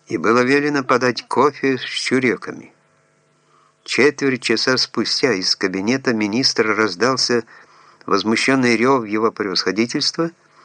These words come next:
и адъютанты отвели Анвара на гауптвахту. Затем, в течение получаса,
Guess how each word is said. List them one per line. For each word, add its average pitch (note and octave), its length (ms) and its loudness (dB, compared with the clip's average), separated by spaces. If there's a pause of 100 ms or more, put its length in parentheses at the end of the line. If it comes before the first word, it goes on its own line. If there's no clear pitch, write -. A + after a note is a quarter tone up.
(720)
и - 80 0
адъютанты C3 640 2
отвели B2+ 500 -2
Анвара A2+ 580 0
на G#2 140 -2
гауптвахту. G#2 760 -2 (1000)
Затем, F#2+ 560 0
в - 60 -20
течение A#2+ 460 0
получаса, G#2 720 -4